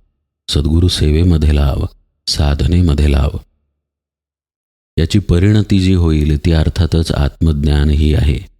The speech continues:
अन्य कोणतीही नाही. आणि जो आत्मज्ञानी आहे त्याचा देह पडला काय किंवा राहिला काय, दोन्ही सारखंच आहे, कारण त्यानं जिवंत असतानाच, जिवंत असतानाच हा शब्द महत्त्वाचा आहे बरं का,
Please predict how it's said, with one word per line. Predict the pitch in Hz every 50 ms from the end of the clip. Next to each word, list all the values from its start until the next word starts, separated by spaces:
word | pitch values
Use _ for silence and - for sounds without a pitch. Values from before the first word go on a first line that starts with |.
| _ _ _ _ _ _ _ _ _ _ _
अन्य | - - 78 85 95
कोणतीही | 92 - - 80 80 80 - - 78 78 80
नाही. | 78 76 73 69 - - - - - - - _ _ _ _ _ _ _ _ -
आणि | - 78 80 80
जो | 80 82 85 87 - -
आत्मज्ञानी | - - 67 69 - - - 82 95 95 92 98 95 92 92 95 95
आहे | 90 85 78 80 73 71 71 71 - _ _ _ _ _ _ _ _
त्याचा | 85 73 - 85 80
देह | 85 78 76 76 85
पडला | 82 - - 73 76 76 78 82
काय | 85 - 80 82 80 80 - - _ _ _ _ _
किंवा | - 82 82 85 85 85
राहिला | 82 82 76 80 85 85 82 80
काय, | - - 64 58 - - - - - - _ _ _ _ -
दोन्ही | - 76 71 73 78 82 87
सारखंच | - - 78 71 73 71 - - 101 - -
आहे, | 76 73 73 - - - _ _ _ _ _ _ _ _ _ _ _ _ _ _ _ _ _ _ -
कारण | 92 90 95 92 92 -
त्यानं | 85 80 78 78 80 80
जिवंत | 78 76 73 73 76 80 82 85 90 90 87 82 -
असतानाच, | - 73 71 - - - 80 76 76 76 80 78 71 - - - - - _ _ _ _ _ _ _ _ -
जिवंत | 78 78 78 82 87 87 87
असतानाच | 85 80 80 - - 87 80 85 87 85 -
हा | - 82
शब्द | - 82 78 78 76 82
महत्त्वाचा | 82 80 78 82 - 87 85 80 80 - 78
आहे | 80
बरं | 90 95 95 92
का, | - - -